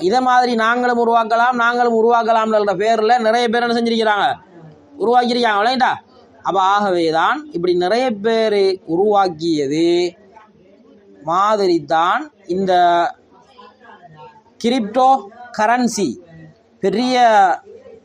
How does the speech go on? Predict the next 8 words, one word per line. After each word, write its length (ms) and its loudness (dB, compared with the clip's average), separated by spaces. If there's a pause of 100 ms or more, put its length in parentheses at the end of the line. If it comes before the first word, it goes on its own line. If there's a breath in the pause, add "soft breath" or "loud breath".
(120)
ஆ, 460 2
சந்தையில 420 2
வந்துட்டு 280 0
பெரிய 360 -2
இடத்தை 320 2
பிடிக்குதுன்னுன்ற 1000 0
ஒரு 220 -4
காரணத்தால 760 0